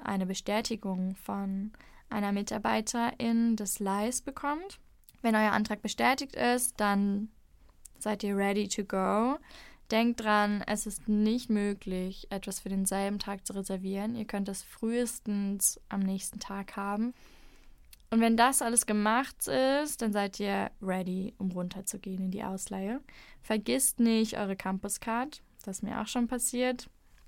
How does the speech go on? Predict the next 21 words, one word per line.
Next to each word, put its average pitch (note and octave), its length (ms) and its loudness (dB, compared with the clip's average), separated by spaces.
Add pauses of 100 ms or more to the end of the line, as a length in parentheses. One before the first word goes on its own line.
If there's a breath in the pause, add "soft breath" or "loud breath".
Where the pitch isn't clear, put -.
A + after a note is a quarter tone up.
(180 soft breath)
Und A3 580 6
die G#3+ 120 -2
zweite B3+ 420 2
Sache, G3 760 0 (220)
die A3+ 200 4
Öffnungszeiten A3 840 4
von G3+ 180 0
der G3 240 2
Ausleihe G3 520 4
sind G3 180 2
wie G#3 80 -2
im G3+ 140 0
I G3+ 160 -2
T G#3 180 -2
Z F#3+ 300 -2
auch G3 320 0
von F#3+ 320 0
elf G#3+ 380 -2
bis - 180 -8
siebzehn G3 440 -6
Uhr. G#3+ 380 2